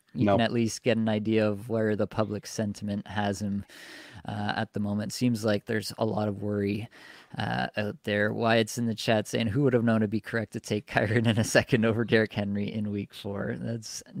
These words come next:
Speaker 1: definitely the season we're into here in twenty twenty-three.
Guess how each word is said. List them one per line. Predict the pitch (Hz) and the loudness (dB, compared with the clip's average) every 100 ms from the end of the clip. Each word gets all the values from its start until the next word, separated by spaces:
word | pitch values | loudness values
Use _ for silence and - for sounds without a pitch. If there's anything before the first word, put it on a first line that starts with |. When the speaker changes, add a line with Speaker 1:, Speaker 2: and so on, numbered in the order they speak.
| 117 | 2
Speaker 1:
definitely | 143 135 143 143 131 127 | 4 4 2 2 4 4
the | 117 | 4
season | 110 123 113 110 107 | 0 0 0 0 0
we're | 104 104 | 0 -2
into | - 110 101 110 104 | -2 -4 -4 -4 -6
here | 107 101 98 - | -4 -4 -6 -6
in | 113 | -6
twenty | 104 - 101 | -6 -6 -6
twenty-three. | - 104 170 - - 101 - | -6 -8 -8 -6 -4 -4 -6